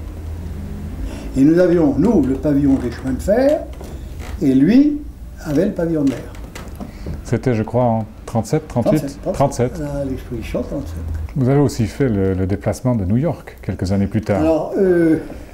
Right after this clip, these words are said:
Speaker 1: oui, alors là, c'était une commande, euh, qu'un de mes amis qui est mort maintenant, qui s'appelle Zellman, euh, avait la,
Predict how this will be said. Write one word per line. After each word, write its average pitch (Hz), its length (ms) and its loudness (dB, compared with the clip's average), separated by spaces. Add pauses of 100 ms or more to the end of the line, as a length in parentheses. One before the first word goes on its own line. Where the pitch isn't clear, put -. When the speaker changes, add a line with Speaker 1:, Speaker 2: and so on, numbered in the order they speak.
(240)
Speaker 1:
oui, 156 140 4
alors 160 180 0
là, 233 200 4
c'était 175 200 2
une 156 260 4
commande, 240 460 2 (760)
euh, 151 200 8
qu'un 151 460 4
de 143 40 6
mes 147 240 6
amis 160 220 4
qui 131 120 -2
est 127 40 2
mort 139 200 2
maintenant, 180 320 2
qui - 140 -2
s'appelle 127 320 0
Zellman, 180 600 4 (960)
euh, 151 1040 4
avait 151 360 4
la, 135 140 2